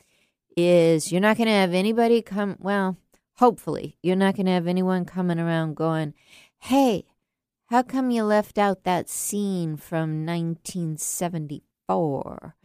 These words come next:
Now, in biography, they want you to get every last little detail of your life in there. Again, usually because you're already well known and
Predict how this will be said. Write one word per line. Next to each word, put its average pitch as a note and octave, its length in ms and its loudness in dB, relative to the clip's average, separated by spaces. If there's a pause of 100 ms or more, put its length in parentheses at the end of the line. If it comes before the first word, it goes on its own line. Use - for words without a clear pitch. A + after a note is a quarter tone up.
(440)
Now, F#3 180 2
in F3+ 180 2
biography, G3 580 4
they D#3+ 140 2
want D#3+ 320 -2
you D#3+ 60 -4
to D3+ 40 -2
get D#3 220 0
every D#3 260 0
last D3+ 400 -2
little D#3 220 -2
detail D3+ 640 -6
of C#3+ 180 -6
your C#3+ 140 -4
life D#3 420 -2
in C#3 200 -10
there. - 320 -12 (520)
Again, F3 640 0
usually F3+ 840 0
because D#3+ 460 -2
you're D3+ 240 -6
already C#3+ 520 -2
well C#3+ 340 -2
known D3 680 -4 (440)
and D#3 800 0